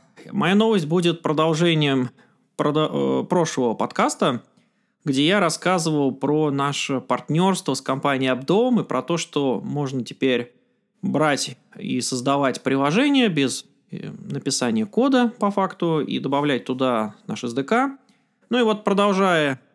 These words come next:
вот эту тему построения приложений, на-, коллеги из разработки объявили о том, что продолжается интеграция, э,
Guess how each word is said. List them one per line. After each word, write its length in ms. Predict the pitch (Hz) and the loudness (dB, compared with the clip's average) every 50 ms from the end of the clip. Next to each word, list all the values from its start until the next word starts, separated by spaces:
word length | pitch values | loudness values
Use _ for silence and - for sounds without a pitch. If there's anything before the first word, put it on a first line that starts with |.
| _ _ _ _ _ _ _ | _ _ _ _ _ _ _
вот 300 | - 127 127 - - - | -10 -10 -10 -8 -6 -8
эту 180 | - - 135 | -6 -6 -6
тему 580 | - - 185 180 165 156 143 135 123 113 110 107 - _ | -2 0 0 2 2 2 2 0 0 -2 -4 -6 -12 _
построения 500 | - 131 - - 156 156 156 147 147 143 | -8 -8 -6 -2 -2 0 0 0 0 -2
приложений, 720 | 139 - 156 165 180 202 233 294 349 330 302 285 269 277 - _ _ _ _ _ _ _ _ _ _ _ _ _ _ | -2 -2 -2 0 0 0 0 0 0 2 0 0 -2 -2 -8 _ _ _ _ _ _ _ _ _ _ _ _ _ _
на-, 160 | - - - - - 170 165 | -8 -8 -8 -8 -10 -10 -4
коллеги 680 | - 165 190 233 240 220 208 196 185 175 160 156 147 - _ _ | 0 2 2 2 2 4 4 4 4 4 2 0 0 -4 _ _
из 200 | 151 143 135 143 | -4 -2 -2 0
разработки 540 | 147 151 170 170 202 269 294 269 - 190 | 0 0 0 2 2 2 0 0 2 0
объявили 640 | 165 160 151 156 175 208 240 240 226 208 190 175 160 - - - | 0 0 0 0 2 2 2 4 4 4 4 2 0 -2 -4 -8
о 100 | - - | -6 -2
том, 180 | - 208 214 | 2 2 2
что 720 | 202 - - - - 175 165 160 151 143 139 131 117 113 104 - _ _ _ _ _ _ _ | 2 0 -4 -2 0 2 2 2 2 2 2 2 0 -2 -4 -8 _ _ _ _ _ _ _
продолжается 960 | 143 151 147 160 165 156 160 175 165 151 139 131 - - - - 127 123 113 | -4 0 0 2 2 2 2 2 2 2 0 -2 -4 -6 -4 -4 -4 -2 -2
интеграция, 960 | - 143 135 - 151 143 151 151 147 135 - - - 127 123 113 104 87 - - _ _ _ _ _ _ _ _ _ _ _ _ _ | -4 -4 -4 -4 -2 0 0 0 0 0 -4 -4 -4 -2 -2 -2 -2 -4 -6 -10 _ _ _ _ _ _ _ _ _ _ _ _ _
э, 60 | - | -20